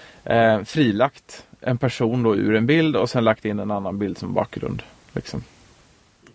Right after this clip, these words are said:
Och tycker att det här är väldigt lovande och intressant. Så jag ska försöka se om jag inte så småningom kan avsätta tiden för att lära mig den här appen lite mer. För jag tycker att den,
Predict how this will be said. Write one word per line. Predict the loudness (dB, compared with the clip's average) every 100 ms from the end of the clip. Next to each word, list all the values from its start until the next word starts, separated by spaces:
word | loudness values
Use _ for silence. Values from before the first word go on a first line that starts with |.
| _ _ _ _ _
Och | -4
tycker | 0 2 0
att | 0
det | 0
här | 2 2
är |
väldigt | 0 -2 -2
lovande | 0 0 0 -4
och | -4
intressant. | -6 -8 -2 -2 -2
Så | -4
jag | -4
ska | -2 -6
försöka | 0 0 2 0 -2 -18 -20 -12
se | 0 2
om | 4
jag | 2
inte | 0 -4
så | -4
småningom | 2 4 4 4 2 2
kan | 2 2
avsätta | 2 0 -4 -2
tiden | 0 2 0
för | 0
att | 2
lära | 4 6 4
mig | 4 4
den | 4
här | 4 4
appen | 2 -2 -6
lite | -6 0
mer. | 2 4 2
För | 0
jag | -4
tycker | -2 2
att | 2
den, | 2 0 -2